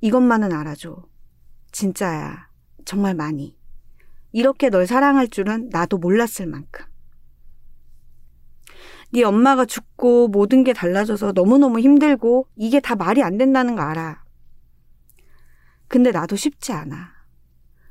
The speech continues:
많은 결정을 내려야 하고 내 삶도 어쩔 수 없이 달라져야 하잖아. 더 이상 전과 같지 않을 테니.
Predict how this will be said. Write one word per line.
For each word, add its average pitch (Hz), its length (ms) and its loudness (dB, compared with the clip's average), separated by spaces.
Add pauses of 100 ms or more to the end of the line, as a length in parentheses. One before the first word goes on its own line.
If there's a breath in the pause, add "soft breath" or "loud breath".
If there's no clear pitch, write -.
(140)
많은 247 360 2
결정을 196 460 0
내려야 170 360 -4
하고 226 400 -2 (140)
내 208 200 0
삶도 302 340 2
어쩔 202 340 -2
수 - 100 -8
없이 - 160 -8
달라져야 180 480 -8
하잖아. 156 300 -18 (1080 soft breath)
더 233 200 2
이상 226 260 0
전과 185 340 -2
같지 - 280 -6
않을 156 260 -6
테니. - 220 -20